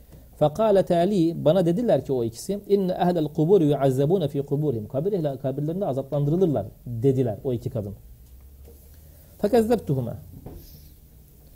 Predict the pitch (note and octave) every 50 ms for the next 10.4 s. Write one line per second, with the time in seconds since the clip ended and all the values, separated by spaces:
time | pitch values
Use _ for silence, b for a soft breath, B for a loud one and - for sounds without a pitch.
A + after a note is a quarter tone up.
0 | - - - - - - - - - - - - - - - - - - - -
1 | - C3 B2 A#2+ B2 B2+ A#2 C#3 D#3 F3+ F#3 F3 D3+ - B2+ A2 G2+ F#2 F#2 -
2 | - A2+ G#2 - - - - - - - - - - A2 C3 E3+ F#3 E3+ D3 B2
3 | A#2+ A2+ A2+ - G#2+ G2+ G#2 G2 G#2 G2 - - G#2 G#2+ G#2+ - - - - G#2+
4 | G#2+ G2+ F#2 F2 - - - - - G2 F2+ - - - - - - - b b
5 | b b b b b b b - C#3+ D#3+ F3 G#3 A#3 A3 G#3 G#3+ G#3+ G3 G3 D#3+
6 | F3 F3+ F3+ F3 F#3+ G3 F#3+ F3+ - - E3+ D#3+ E3 E3+ - C#3+ A2+ G#2+ G2+ F#2+
7 | - A#2 - - - - A#3 A#3 A3 G#3 - - G3+ F#3 E3+ D#3 D3+ D3 - -
8 | - F#3 G3+ G3 F3+ F#3 F#3 F3+ F3+ D3 - - F#3+ D#3+ D3 D3+ A#2 G2+ - -
9 | G#2 - - _ _ - b b b b b b b b - - - G#3+ - B3
10 | A#3+ A3+ G3+ G3 F3+ - B2+ G#2+